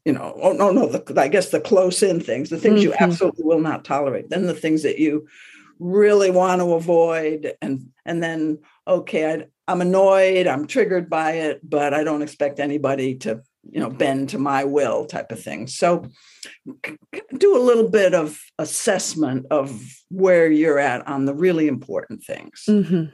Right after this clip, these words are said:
Speaker 1: And then why, you know, why is that important? And, and does it also overlap with one of your triggers? For, for example, uh, don't c-,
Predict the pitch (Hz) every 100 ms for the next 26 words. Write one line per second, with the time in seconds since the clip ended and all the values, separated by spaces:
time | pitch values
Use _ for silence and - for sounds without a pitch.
0 | _ _ 349 349 330 349 269 269 262 185
1 | 214 233 240 247 160 131 101 104 - -
2 | - - - _ _ _ 262 247 - 247
3 | 233 220 277 226 - 196 196 - 185 151
4 | 185 175 165 156 147 143 - 151 147 151
5 | 139 135 131 117 117 - - - 196 190
6 | 151 - - 208 151 139 143 131 127 131
7 | 123 123 _ _ - - 156 135 147 135
8 | - - 170